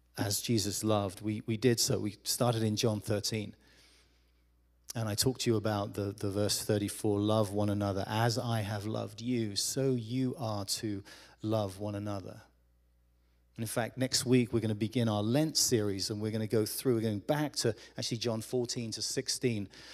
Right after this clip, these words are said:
looking at Jesus' farewell discourse, some of the final words that Jesus shared with the disciples from the upper room. It's the, "Oh, before I go," taking notes, um, from the upper room.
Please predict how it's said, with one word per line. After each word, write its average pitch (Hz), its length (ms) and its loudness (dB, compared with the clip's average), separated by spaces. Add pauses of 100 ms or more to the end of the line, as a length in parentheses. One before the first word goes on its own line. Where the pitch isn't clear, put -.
(140)
looking 120 340 4
at 110 320 0 (1160)
Jesus' 131 680 4 (240)
farewell 123 540 8
discourse, 104 560 2
some 120 180 4
of 110 140 2
the 110 60 -6
final 131 420 4
words 117 240 8
that 117 140 0
Jesus 107 280 2
shared 127 440 6
with 107 80 0
the 104 60 -8
disciples 113 520 0
from 127 260 4
the 113 120 6
upper 110 260 4
room. 107 340 6
It's 107 220 -4
the, 107 220 4 (260)
"Oh, 131 160 12
before 127 420 6
I 123 120 8
go," 120 500 6 (1000)
taking 117 420 2
notes, - 640 4
um, 104 240 -2
from 113 240 2
the 113 140 4
upper 107 280 2
room. 110 440 0